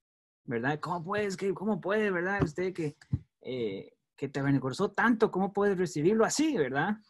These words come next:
Y entonces el padre, ¿verdad? ¿Qué hace? Deja la fiesta, ¿se acuerdan? ¿Y qué hace?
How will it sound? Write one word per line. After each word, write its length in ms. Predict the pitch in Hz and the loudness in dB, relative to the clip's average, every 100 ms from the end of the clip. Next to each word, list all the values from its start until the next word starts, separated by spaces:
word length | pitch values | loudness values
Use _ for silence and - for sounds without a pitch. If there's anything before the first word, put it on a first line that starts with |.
| _ _ _ _ _ _ | _ _ _ _ _ _
Y 80 | 151 | 0
entonces 440 | 180 165 247 208 175 | 0 2 4 4 4
el 140 | 160 | 2
padre, 600 | 175 262 320 208 208 196 - | 2 4 6 6 6 2 0
¿verdad? 280 | 151 170 180 | 0 0 0
¿Qué 120 | 185 | 4
hace? 280 | 185 - 143 | 4 4 4
Deja 260 | 175 220 | 6 6
la 140 | 277 226 | 4 2
fiesta, 720 | - 330 311 - 156 156 156 _ _ | 2 2 2 0 -2 0 -2 _ _
¿se 100 | 147 | -4
acuerdan? 480 | 143 180 226 311 - _ _ - | 2 4 4 0 -4 _ _ -8
¿Y 80 | 165 | 0
qué 120 | 240 | 4
hace? 380 | 226 156 113 | 4 4 -4